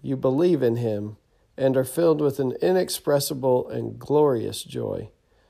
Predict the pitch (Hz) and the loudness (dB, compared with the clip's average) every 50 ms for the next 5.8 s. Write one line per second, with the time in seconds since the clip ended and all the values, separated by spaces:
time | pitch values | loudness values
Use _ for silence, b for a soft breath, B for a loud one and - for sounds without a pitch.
0 | _ _ _ _ - 135 131 127 135 147 156 160 156 143 139 127 - - 151 151 | _ _ _ _ -4 -2 -2 0 2 4 6 6 6 4 2 0 0 0 2 2
1 | 156 160 165 156 151 139 117 - - 139 151 170 165 160 156 143 127 135 127 123 | 2 4 2 2 2 2 0 0 0 0 0 2 2 2 0 2 2 2 2 2
2 | 120 - - - - 117 113 120 117 113 - - 104 95 92 92 - - _ _ | 0 -2 -6 -10 -10 -8 -8 -8 -8 -8 -8 -8 -8 -6 -8 -10 -12 -18 _ _
3 | _ _ _ _ _ _ _ _ _ _ _ _ _ - 127 123 - - 143 123 | _ _ _ _ _ _ _ _ _ _ _ _ _ -2 -2 -2 0 2 2 2
4 | 123 123 135 156 156 147 139 - - 107 104 101 101 104 104 - _ _ - - | 2 2 4 4 4 4 2 0 -4 -6 -6 -6 -8 -12 -14 -18 _ _ -12 -10
5 | 107 98 101 107 110 - - - 113 95 - - 107 - - | -10 -8 -8 -8 -6 -6 -6 -4 -4 -6 -6 -8 -12 -14 -18